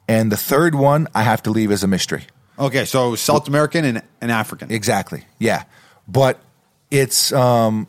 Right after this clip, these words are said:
Speaker 1: me personally, my favorite beans come from Brazil 'cause it's more of that chocolatey, those chocolatey vibes, and I dig that.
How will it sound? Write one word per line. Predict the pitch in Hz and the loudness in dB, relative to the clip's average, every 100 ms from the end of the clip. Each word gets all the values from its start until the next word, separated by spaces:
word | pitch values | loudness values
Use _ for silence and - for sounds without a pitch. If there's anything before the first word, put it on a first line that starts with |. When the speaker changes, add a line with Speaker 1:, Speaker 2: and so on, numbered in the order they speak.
| _ | _
Speaker 1:
me | 117 120 156 190 | -4 2 2 2
personally, | - 143 151 143 160 156 160 | 0 0 2 2 0 0 2
my | 117 135 | 2 0
favorite | - - 131 127 143 117 | 0 -2 0 0 -4 -4
beans | 113 127 147 156 | -2 0 0 -2
come | - 131 120 | -2 -2 0
from | 120 98 | -2 -4
Brazil | 92 107 117 156 - _ _ _ | -4 0 0 0 -4 _ _ _
'cause | - 120 | -2 -2
it's | 110 117 | -2 -2
more | 117 | 0
of | 113 | 2
that | 104 101 | 0 -2
chocolatey, | - 120 117 - 135 143 151 - _ _ _ | 0 2 2 0 -4 -4 -6 -12 _ _ _
those | 104 - | -6 -2
chocolatey | 135 135 - 135 | 2 2 2 0
vibes, | 123 135 143 156 135 | 2 2 4 2 0
and | 107 | -2
I | 101 | 0
dig | 123 123 | -2 0
that. | 135 147 | 0 0